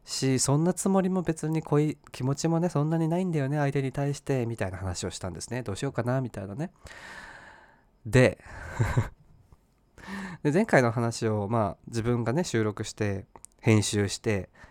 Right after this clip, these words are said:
配信に載っけるから、まあ、もう一度、二度、自分自身で自分の話した内容を聞き直さなきゃいけないわけです。で、そこで、その編集作業中に聞き直してて、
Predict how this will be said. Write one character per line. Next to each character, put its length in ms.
配 180
信 200
に 40
載 80
っ 40
け 120
る 140
か 100
ら、 180
ま 120
あ、 20
も 160
う 60
一 160
度、 160
二 180
度、 240
自 140
分 200
自 80
身 40
で 100
自 120
分 160
の 80
話 240
し 40
た 60
内 120
容 80
を 20
聞 40
き 180
直 180
さ 100
な 120
き 80
ゃ 20
い 20
け 120
な 80
い 20
わ 80
け 80
で 80
す。 300
で、 80
そ 100
こ 120
で、 260
そ 60
の 80
編 140
集 180
作 160
業 100
中 200
に 120
聞 60
き 260
直 160
し 60
て 80
て、 260